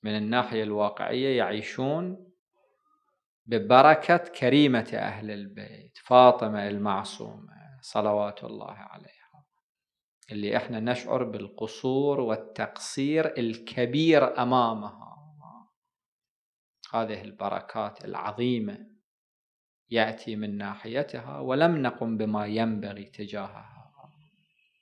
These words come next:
يقول: "في يوم من الأيام الشيخ عبد الكريم، ذهبت إلى بيته، ذاك العالم أو الرجل،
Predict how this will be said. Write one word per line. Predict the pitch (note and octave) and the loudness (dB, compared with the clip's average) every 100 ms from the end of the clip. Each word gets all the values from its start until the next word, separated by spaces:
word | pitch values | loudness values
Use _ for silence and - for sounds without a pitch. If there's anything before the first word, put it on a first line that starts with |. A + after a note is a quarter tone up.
| _ _ _ - _ - | _ _ _ -20 _ -4
يقول: | C#3+ F#3 | 4 4
"في | - D3 | 4 -2
يوم | D#3 | -2
من | C#3+ A#2 | 0 -2
الأيام | G#2 G#2+ A2 A#2+ C3 A#2+ B2 - _ _ _ _ _ _ _ _ _ _ _ _ _ - | -4 -4 -2 2 2 2 -4 -14 _ _ _ _ _ _ _ _ _ _ _ _ _ -16
الشيخ | A#2 - C3+ A2+ | -10 -2 -2 0
عبد | A2+ G#2+ | -4 -6
الكريم، | G#2 - G#2+ A#2 G#2 G#2+ - _ _ _ _ - | -12 -12 -10 -8 -8 -12 -20 _ _ _ _ -4
ذهبت | C3+ F3+ - | -2 -2 -2
إلى | B2 A2+ G#2+ G#2 | -6 -4 -4 -2
بيته، | B2 A#2+ - - - - - B2 | 0 0 -2 -12 -16 -18 -16 -10
ذاك | G#2 G#2 | -10 -10
العالم | - F2 G#2+ G2+ - C#3 _ _ _ _ _ _ - | -12 -8 -8 -10 -16 -20 _ _ _ _ _ _ -10
أو | G2+ G2+ | -6 -6
الرجل، | F#2+ G#2 G#2 - A2+ | -4 -6 -6 -10 -20